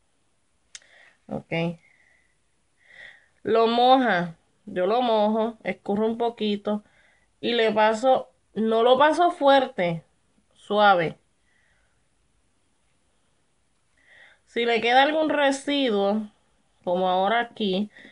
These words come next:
pues yo no lo limpié ayer. Ok.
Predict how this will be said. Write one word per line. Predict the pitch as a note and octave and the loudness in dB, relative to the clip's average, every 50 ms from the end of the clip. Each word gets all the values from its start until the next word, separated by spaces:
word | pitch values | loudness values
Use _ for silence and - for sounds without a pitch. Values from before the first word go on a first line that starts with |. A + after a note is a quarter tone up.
| _ _ _ _ _ | _ _ _ _ _
pues | - F3 F3+ F3 | -4 -4 -2 -2
yo | F3+ F#3 | 0 0
no | F#3+ G3 | 0 0
lo | G#3 A3 | 0 0
limpié | A#3 A#3+ A3+ A3 A3 - A#3+ A3+ | 0 -2 -4 -4 -4 -4 -2 0
ayer. | A3 G#3 F#3 F3 F3 F3 F3+ G#3 A3 G#3+ G#3 _ _ _ _ _ _ _ _ _ _ _ _ _ _ _ _ _ - - _ _ _ _ _ _ _ _ _ _ _ _ _ _ _ _ _ _ _ _ _ _ _ - | 0 0 0 0 0 0 -2 -2 -4 -6 -8 _ _ _ _ _ _ _ _ _ _ _ _ _ _ _ _ _ -20 -20 _ _ _ _ _ _ _ _ _ _ _ _ _ _ _ _ _ _ _ _ _ _ _ -14
Ok. | - - E3+ - - | -12 -12 -12 -10 -8